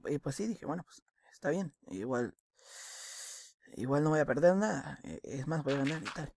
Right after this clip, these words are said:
Así que participé y mi proyecto era muy diferente al de todos, o sea, casi todos, casi todos tenían sus proyectos bastante infantiles, este, los mismos de siempre, eh, no sé, esto de la papa que genera energía y tal,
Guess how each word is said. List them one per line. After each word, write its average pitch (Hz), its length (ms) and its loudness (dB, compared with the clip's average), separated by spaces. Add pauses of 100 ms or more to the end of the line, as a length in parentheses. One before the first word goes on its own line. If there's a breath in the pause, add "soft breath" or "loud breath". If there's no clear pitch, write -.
(800)
Así 147 200 -2
que 175 160 4
participé 175 580 2 (360)
y 151 60 0
mi 165 380 4
proyecto 196 400 6
era 170 140 10
muy 175 120 6
diferente 185 340 4
al 185 60 6
de 185 100 2
todos, 180 180 4 (220)
o - 80 -8
sea, 120 140 -2
casi 147 220 0
todos, 143 480 2 (220)
casi 143 200 -4
todos 147 180 2
tenían 151 260 2
sus 147 180 -4
proyectos 165 480 2 (140)
bastante 160 500 0
infantiles, 170 560 0 (320)
este, 143 220 -2
los 135 160 2
mismos 139 260 2
de 135 100 -4
siempre, 127 440 -2 (720 loud breath)
eh, 139 160 2
no 139 160 4
sé, 139 400 4
esto 139 260 0
de 135 160 4
la 131 120 -2
papa 131 300 0
que 127 260 -4
genera 131 300 2
energía 131 400 2
y 165 60 2
tal, 180 260 2